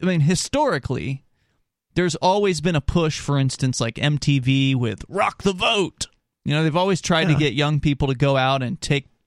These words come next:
Speaker 1: uh, take part in the political system and have had very little results. I mean, for all the talk, for all the money that has been spent on trying to motivate young people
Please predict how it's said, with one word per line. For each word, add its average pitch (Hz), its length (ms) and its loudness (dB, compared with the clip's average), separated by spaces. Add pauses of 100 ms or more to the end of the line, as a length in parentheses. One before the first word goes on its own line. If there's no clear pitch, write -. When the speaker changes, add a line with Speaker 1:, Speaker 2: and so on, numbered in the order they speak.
Speaker 1:
uh, 113 180 -6
take - 240 -2
part 131 320 -2
in 127 120 -2
the 113 60 0
political 139 480 -2
system 139 540 0 (600)
and 156 580 2 (220)
have 147 240 2
had 160 200 2
very 156 220 2
little 156 320 0
results. 139 640 -2
I 123 40 -2
mean, 120 140 -2
for 139 220 0
all 185 240 2
the 151 120 -6
talk, 151 520 -2
for - 160 -4
all 127 200 0
the 123 100 -2
money 131 640 0
that 113 180 -2
has 117 200 -4
been 110 180 -2
spent 139 460 0
on 117 140 -4
trying 160 380 0
to 143 80 0
motivate 143 440 0
young 135 260 0
people 123 500 0